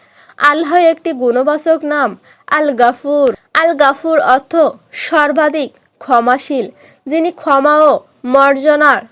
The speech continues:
অধিকার শুধুমাত্র তারই। আল্লাহর গুণবাচক নাম আল গাফুর এর জিকির,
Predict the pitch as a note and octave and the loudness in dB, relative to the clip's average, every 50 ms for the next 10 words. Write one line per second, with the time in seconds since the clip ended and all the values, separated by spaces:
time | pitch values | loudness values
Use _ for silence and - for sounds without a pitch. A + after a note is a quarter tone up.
0 | _ - A#3+ B3 A#3+ A3 C4 C4+ - E4 D#4 D#4 D4+ - - D4 C#4 B3+ D4 C#4+ | _ -2 2 2 2 2 0 -2 -2 -2 -2 -2 -4 -6 -8 -8 -6 -6 -4 -4
1 | D4+ D#4 D#4 - D#4 D4+ - - A#3 A3 G#3+ A3 A3+ B3 A#3+ G3 - _ _ _ | -6 -6 -6 -4 -4 -4 -4 -2 -2 0 0 2 0 -2 -4 -6 -10 _ _ _
2 | _ _ _ _ _ - - - C#4+ D#4+ D#4+ D4+ D4+ F4 F4 E4+ D#4+ B3+ A#3 B3+ | _ _ _ _ _ -4 -2 0 0 0 -2 -4 0 0 0 0 0 0 0 0
3 | B3 B3 B3+ C4+ D4+ D#4+ D#4 - D#4+ D#4 - D#4 D#4+ D#4 C4 G3+ - _ _ _ | 0 2 0 0 0 -2 -2 -2 -4 -4 -4 -6 -4 -4 -4 -4 -6 _ _ _
4 | - C#4 D4 D#4 D4+ B3+ B3 A#3+ B3+ B3 - C4+ C4+ C4+ B3 G#3+ - _ _ _ | -4 -2 -2 -2 -2 0 2 2 0 0 -2 -4 -2 -2 -2 -4 -8 _ _ _
5 | _ _ _ - D4 D4+ D4+ D4 B3 - C#4 C#4+ C#4 - E4 E4 D#4 | _ _ _ 0 2 2 2 0 -2 -4 -6 -6 -4 -4 -4 -4 -4